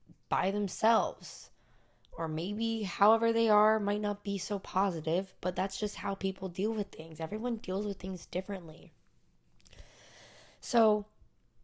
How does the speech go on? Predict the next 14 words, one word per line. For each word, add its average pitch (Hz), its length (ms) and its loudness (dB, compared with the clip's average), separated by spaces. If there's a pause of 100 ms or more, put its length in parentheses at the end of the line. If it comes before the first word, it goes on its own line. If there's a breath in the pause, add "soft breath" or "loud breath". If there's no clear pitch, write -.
(180)
yeah, 262 440 0
it's 254 120 -4
kind 294 280 2
of 247 320 0 (480)
weird 170 560 0 (340)
to 190 100 -6
see - 440 -6 (160)
T 156 360 -4
J 165 140 -2
Watt 147 260 -4
say 160 540 -4 (720)
he 196 220 0
doesn't 156 480 -2
wanna 156 440 -2